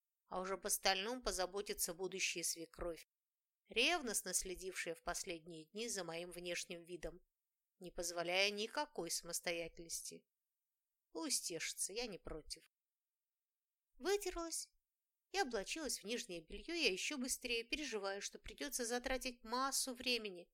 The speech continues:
на бальное платье, которое без посторонней помощи надеть практически нереально. Я поспешила в комнату. И вот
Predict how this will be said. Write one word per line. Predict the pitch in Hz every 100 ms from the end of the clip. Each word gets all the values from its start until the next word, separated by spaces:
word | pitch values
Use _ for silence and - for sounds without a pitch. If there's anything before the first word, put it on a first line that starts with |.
| _ _ _
на | 220
бальное | 214 214 185 175
платье, | 175 - 320 339 175 - _ _ _
которое | - 269 262 220
без | 190 208
посторонней | - 202 - 269 392 359
помощи | 247 175 185 - 202
надеть | 208 214 240 -
практически | 208 196 - 202 - -
нереально. | 165 170 170 160 170 180 _ _ _ _ _ _ _ _ _ _ _ _ -
Я | 320
поспешила | 392 277 - - - 233
в | -
комнату. | - 156 151 - 156 - _ _ _ _ _ _ _ _ -
И | 240
вот | 294 370